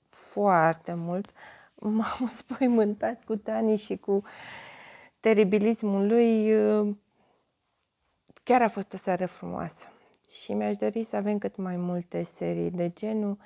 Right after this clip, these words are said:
Mi-aș dori să avem cât mai multe ore ușile deschise, să,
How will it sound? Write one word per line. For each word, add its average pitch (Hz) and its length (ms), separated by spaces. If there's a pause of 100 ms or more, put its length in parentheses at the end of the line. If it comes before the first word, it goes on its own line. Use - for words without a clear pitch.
(380)
Mi-aș 214 260
dori 202 840 (560)
să - 240
avem 233 280
cât 208 160
mai 226 180
multe 220 360
ore 202 460 (920)
ușile 202 340
deschise, 202 800
să, 196 220